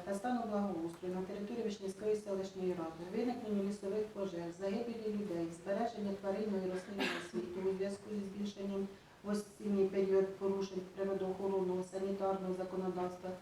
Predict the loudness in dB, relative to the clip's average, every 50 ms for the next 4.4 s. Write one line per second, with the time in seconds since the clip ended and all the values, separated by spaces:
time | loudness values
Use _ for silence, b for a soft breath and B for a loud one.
0 | B B B B B -6 0 2 2 4 4 2 2 4 4 6 6 6 4 4
1 | 2 0 0 0 2 2 2 2 4 4 4 4 4 2 0 -2 -2 -2 -4 -2
2 | 0 0 0 -2 0 0 0 0 0 0 -2 -4 -6 -6 -4 -2 -2 -2 -2 -4
3 | -6 -8 -8 B B B B B -2 2 2 4 4 2 2 0 -2 -2 0 0
4 | 2 2 4 4 2 2 2 0